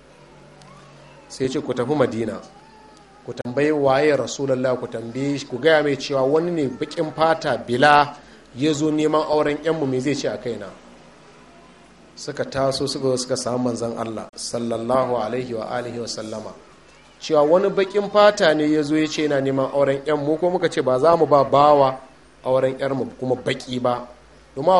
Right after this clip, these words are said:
wannan lokaci ana ganin baƙi kawai an ɗauka bawa ne. "Ba za mu ba bararren bawa auren ƴarmu ba, kuma baƙin fata."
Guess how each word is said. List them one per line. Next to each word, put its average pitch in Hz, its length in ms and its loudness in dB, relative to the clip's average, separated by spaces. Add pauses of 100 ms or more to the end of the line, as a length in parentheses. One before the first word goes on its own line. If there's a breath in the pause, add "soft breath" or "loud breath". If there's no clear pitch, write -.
wannan 165 160 2
lokaci 156 340 0
ana 170 140 6
ganin 147 260 2
baƙi 151 260 0
kawai 151 160 2
an 139 60 -2
ɗauka 139 320 -2
bawa 117 320 -4
ne. 92 80 -16 (1120)
"Ba 123 80 -2
za 175 200 6
mu 165 100 6
ba 160 200 6
bararren 151 680 4
bawa 156 480 6
auren 143 360 0 (180)
ƴarmu 151 360 0
ba, 101 200 -8 (180)
kuma 131 220 -4 (180)
baƙin 143 360 -8
fata." 139 360 -6